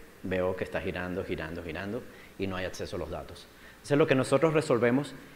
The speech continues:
eh, con nuestra plataforma es que ustedes puedan seguir utilizando las aplicaciones, no importa en dónde estén, hoy día inclusivemente en el, en el planeta.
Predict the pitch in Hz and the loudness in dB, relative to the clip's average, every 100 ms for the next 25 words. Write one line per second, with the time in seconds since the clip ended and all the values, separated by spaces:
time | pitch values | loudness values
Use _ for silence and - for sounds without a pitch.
0 | - 117 107 98 - 117 117 117 127 120 | -2 2 4 4 4 4 4 2 0 0
1 | 110 104 135 139 139 - - 135 120 - | 0 4 4 4 0 -6 -6 -4 -4 -6
2 | - 120 120 135 120 117 120 - - - | -2 -2 0 2 4 2 -4 -8 -16 -16
3 | - 98 98 135 151 - - - 123 117 | -4 0 4 6 4 0 -10 -2 2 2
4 | 107 107 117 120 120 104 90 - 113 135 | 2 2 2 2 0 0 -2 0 0 0
5 | - - 110 113 110 117 117 110 110 113 | -4 -8 -4 -4 0 -2 -2 -4 -2 -4
6 | - 120 127 - - - 127 120 113 117 | -4 -6 -6 -14 -20 -2 2 4 4 2
7 | 120 107 104 101 101 98 107 104 113 95 | 0 0 0 0 -2 -4 -6 -6 -4 -4
8 | 87 92 92 92 87 85 78 | -4 -2 -2 0 -2 -2 -6